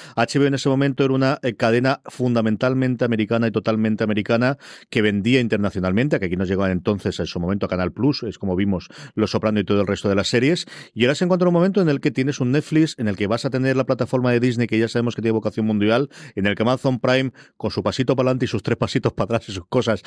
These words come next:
también hay, en el que hacemos todos esos conglomerados, en el que empieza a haber todas esas sinergias y en el que tienen que enfrentarse a cadenas que están dispuestas a gastarse, que era la otra gran diferencia,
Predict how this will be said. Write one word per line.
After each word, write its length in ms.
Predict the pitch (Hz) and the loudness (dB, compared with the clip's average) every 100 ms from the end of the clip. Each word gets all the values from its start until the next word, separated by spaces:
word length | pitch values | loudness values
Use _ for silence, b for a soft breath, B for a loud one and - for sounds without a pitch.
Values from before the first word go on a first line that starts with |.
| 156 B | -16 B
también 340 | - 104 104 110 | -2 0 2 2
hay, 240 | 143 180 127 | 2 0 0
en 100 | 107 | -2
el 60 | |
que 80 | 95 | -2
hacemos 400 | 95 113 127 - | -2 -2 -2 -2
todos 240 | 127 123 | 0 0
esos 240 | 127 117 110 | 0 -2 0
conglomerados, 680 | 113 110 107 101 120 160 123 | 0 0 0 2 2 0 0
en 60 | |
el 80 | 95 | -4
que 60 | 92 | -4
empieza 240 | - 113 | -4 0
a 20 | |
haber 100 | 123 | 0
todas 240 | 117 117 110 | 2 0 0
esas 220 | 113 110 | -4 -4
sinergias 560 | 104 110 117 143 170 - B B B | -2 -2 0 0 0 -2 B B B
y 140 | 123 | 2
en 60 | 113 | 2
el 100 | 101 | 2
que 80 | 104 | 0
tienen 160 | 127 | 0
que 60 | 165 | 0
enfrentarse 600 | 165 156 170 151 190 202 B B B | 0 0 0 2 0 0 B B B
a 100 | - | -4
cadenas 640 | 117 117 127 170 190 - _ _ | 0 2 4 2 0 -2 _ _
que 100 | - | -2
están 280 | 127 - 147 | -2 2 2
dispuestas 520 | 175 - 160 - 139 | 2 2 0 0 -2
a 40 | 127 | 0
gastarse, 500 | 113 - 156 - 110 | 0 0 -2 0 -2
que 60 | |
era 100 | 123 | 0
la 40 | 113 | 2
otra 140 | 110 | 0
gran 180 | 104 135 | 0 0
diferencia, 600 | 139 120 139 - 151 | 0 -2 -2 2 0